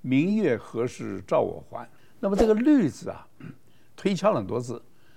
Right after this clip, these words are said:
后来决定用这个形容词当成动词，哎，就觉得恰当了，发表出来啊，就变成一个千古名句。所以说这个，呃，要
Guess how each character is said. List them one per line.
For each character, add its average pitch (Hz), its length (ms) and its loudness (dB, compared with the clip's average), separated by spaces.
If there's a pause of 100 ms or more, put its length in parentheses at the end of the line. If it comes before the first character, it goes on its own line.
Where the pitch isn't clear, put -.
(380)
后 208 340 4
来 127 200 4
决 131 240 -4
定 135 200 -4 (920)
用 165 240 2
这 151 80 0
个 120 260 4
形 156 300 -2
容 196 140 0
词 120 200 -6
当 160 180 -2
成 151 120 -4
动 175 260 -2
词， - 240 -10 (360)
哎， 117 140 2 (200)
就 131 220 0
觉 120 180 -2
得 123 260 0 (400)
恰 135 200 2
当 139 160 6
了， 127 140 -2 (200)
发 131 220 6
表 110 120 2
出 117 160 -8
来 - 160 -4 (140)
啊， - 180 -18 (400)
就 131 160 0
变 123 200 0
成 117 80 -2
一 - 20 -2
个 117 80 -2
千 143 340 -4
古 101 140 -10
名 104 240 -10
句。 117 240 -12 (240)
所 - 180 0
以 175 60 4
说 175 160 4
这 160 140 0
个， 123 400 2
呃， 110 360 0 (380)
要 160 340 6